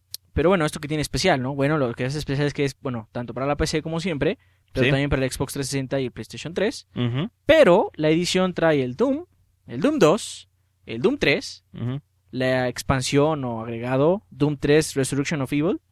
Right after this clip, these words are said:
Speaker 2: Ujú.
Speaker 1: y siete nuevos niveles llamados Lost Mission.
Speaker 2: Ok.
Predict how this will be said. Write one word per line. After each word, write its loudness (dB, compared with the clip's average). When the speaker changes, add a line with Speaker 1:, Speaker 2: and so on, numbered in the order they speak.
Speaker 2:
Ujú. 0
Speaker 1:
y 0
siete 4
nuevos 2
niveles -4
llamados -4
Lost -6
Mission. -8
Speaker 2:
Ok. 0